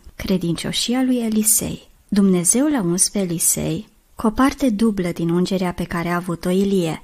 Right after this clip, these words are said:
Aceasta a fost pecetia aprobării lui Dumnezeu pentru viața lui Elisei.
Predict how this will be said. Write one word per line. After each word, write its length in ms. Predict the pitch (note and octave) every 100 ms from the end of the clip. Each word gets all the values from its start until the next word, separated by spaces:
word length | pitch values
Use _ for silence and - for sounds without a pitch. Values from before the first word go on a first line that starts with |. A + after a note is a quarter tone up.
| -
Aceasta 480 | - G3 C4 C#4+ D4
a 40 |
fost 340 | B3 G#3 - -
pecetia 580 | G3 F#3+ F#3 F#3 B3+ A#3+
aprobării 600 | A3+ F#3 F3 F3+ G3 G3
lui 120 | F#3
Dumnezeu 560 | E3+ E3+ E3 - F#3
pentru 320 | F#3 F#3 E3+ F3+
viața 500 | F3+ E3 - E3+ D#3+
lui 120 | E3+
Elisei. 720 | F3+ F#3+ G#3 - F#3 F#3+